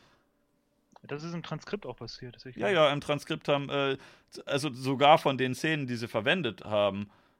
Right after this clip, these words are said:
Speaker 2: Ich hab nicht alles, äh, noch mal, noch mal mitgelesen. Ich hab, äh, Aufnahmen größtenteils, ich hatte nur meine, meine GoPro da, ähm,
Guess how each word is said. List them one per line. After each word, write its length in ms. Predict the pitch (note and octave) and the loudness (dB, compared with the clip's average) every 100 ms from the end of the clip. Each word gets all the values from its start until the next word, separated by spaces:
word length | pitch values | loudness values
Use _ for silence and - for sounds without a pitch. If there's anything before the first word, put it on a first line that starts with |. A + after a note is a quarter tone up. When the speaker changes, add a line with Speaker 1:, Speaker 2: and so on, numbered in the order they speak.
| _ _ - | _ _ -8
Speaker 2:
Ich 160 | A#2+ D#3+ | 0 4
hab 220 | D#3 - | 4 2
nicht 300 | C3+ E3 - | -4 -2 2
alles, 280 | D3 D3 - | 2 2 0
äh, 320 | C3 B2+ C3 | 2 4 4
noch 220 | B2 A#2+ | 4 0
mal, 280 | B2 A#2 A#2 | 2 4 4
noch 180 | - A#2+ | 2 -2
mal 180 | A#2 A#2 | 2 2
mitgelesen. 680 | A#2 B2+ - A2+ G#2+ G#2+ G#2+ G#2 | 2 -2 -2 -4 -2 -4 -6 -8
Ich 140 | - | -2
hab, 260 | B2 - - | -2 -4 -4
äh, 200 | G#2+ A#2 | -2 0
Aufnahmen 640 | B2 C#3 D3 C#3+ D3 D3 | 0 -2 -2 -4 -2 -4
größtenteils, 800 | A#2+ C#3 C#3+ - C#3+ C3+ C#3+ D3 | -4 -4 -4 -8 0 4 4 2
ich 100 | A#2+ | -4
hatte 180 | A#2+ B2+ | -6 -4
nur 120 | A#2+ | -2
meine, 300 | A#2+ A2+ A2+ | -2 -2 -2
meine 400 | A2 A2 A2 A2 | -4 -4 -4 -4
GoPro 420 | G#2+ A#2+ B2 C3+ | -2 -2 0 -2
da, 300 | C3 C3+ C3+ A#2 | 2 2 2 0
ähm, 260 | A#2 A#2 | -6 -8